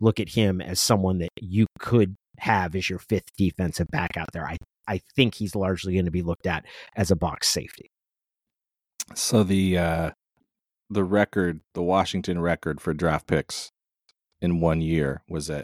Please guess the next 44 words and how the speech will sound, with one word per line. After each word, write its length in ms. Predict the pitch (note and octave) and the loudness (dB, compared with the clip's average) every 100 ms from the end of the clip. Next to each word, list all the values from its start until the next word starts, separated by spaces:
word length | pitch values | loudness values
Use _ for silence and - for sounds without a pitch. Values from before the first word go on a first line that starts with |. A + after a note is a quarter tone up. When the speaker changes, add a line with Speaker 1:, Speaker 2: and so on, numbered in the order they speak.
| - | -10
Speaker 2:
a 120 | D#2+ | -12
draft 380 | D2 G2+ F#2+ - | -4 0 0 0
you're 200 | G2 E2 - _ _ | 0 -2 -8 _ _
very 260 | F#2+ D#2 | -2 0
familiar 380 | D2 D2 C2+ B1+ | -4 -6 -8 -4
with, 220 | C#2+ G2+ | -2 -2
the 60 | E2 | -2
nineteen 400 | D2 C#2+ - D#2 | -2 -2 -4 -2
ninety-eight 420 | C#2+ C#2+ D2+ D#2+ | 0 0 -2 -2
draft. 380 | D#2+ E2 D2+ - _ _ _ - _ _ | 0 2 2 -2 _ _ _ -20 _ _
Speaker 1:
Yeah. 240 | G2 G#2+ | 0 2
Speaker 2:
Coming 180 | G2+ F2 | 4 4
off 160 | E2 - | 2 2
the 40 | |
ninety-seven 600 | E2 D#2+ D2 - D2+ C#2 | 0 0 -2 0 0 0
season, 520 | - A#2 G2+ F#2+ F2 - - | 2 4 6 4 2 -2 -6
um, 480 | E2 D#2 C#2+ C#2 - - - | -2 0 0 -2 -8 -10 -8
Speaker 1:
<laughs> 200 | - - | -4 0
Speaker 2:
with 240 | D2 - | 0 4
Speaker 1:
Which, 320 | D#4 - - - - - | 2 2 -10 -12 -14 -4
which 220 | C#4 G3+ | -2 2
led 320 | F#3+ F#3+ F#3+ | 4 6 6
to 80 | G#3 | 4
one 180 | F3 F3 | 4 2
of 80 | E3 | 2
the 80 | |
funnier 460 | C#3+ - E3+ F3+ D#3 | 0 4 4 6 2
boasts 480 | A#2+ D3 D#3+ C#3 - - | 4 6 6 4 -2 -4
because 260 | - E3 | 0 0
Lamb 280 | D3 D#3 F3+ | 2 2 4
right 180 | E3 D3+ | 4 6
afterwards 440 | E3+ - C#3+ B2 | 4 2 -2 -4
was 120 | A#2+ | 0
like, 160 | B2 A#2+ | 0 4
"Who 100 | A3+ | 4
says 320 | F#3+ G#3 G#3 | 6 6 6
we 80 | F3 | 2
can't 320 | - - - | -2 0 0
recruit?" 500 | - - - A#3 F#3+ - - E3 - - - _ - - - - | 0 -2 2 2 2 -2 -18 -18 -6 -4 -4 _ -20 -20 -20 -10
<laughs> 420 | B3 D3+ C#4+ C4 | -8 0 4 6
That's 200 | A#3+ B3+ | 6 6
your 120 | C#4+ | 8
reaction 320 | G#3+ B3+ C#4 | 8 8 6
was, 100 | A3+ | 4